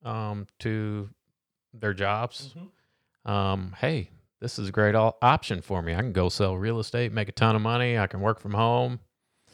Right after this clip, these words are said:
Speaker 1: So they go and they get their real estate license. It's not very hard to get your real estate license.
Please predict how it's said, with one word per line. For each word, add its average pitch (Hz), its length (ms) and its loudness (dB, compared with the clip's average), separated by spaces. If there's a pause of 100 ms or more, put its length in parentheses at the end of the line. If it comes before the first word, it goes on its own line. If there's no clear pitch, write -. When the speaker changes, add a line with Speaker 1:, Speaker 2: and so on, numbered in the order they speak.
(240)
Speaker 1:
So 95 200 2
they 98 120 6
go 120 280 10
and 110 100 6
they 104 60 4
get 113 180 4
their 107 140 4
real 127 240 8
estate 123 280 6
license. 117 420 6
It's 98 180 2
not 107 300 2 (300)
very 120 200 4
hard 120 220 10
to 123 40 -2
get 120 160 4
your 151 100 0
real 120 180 8
estate 113 280 4
license. 110 560 2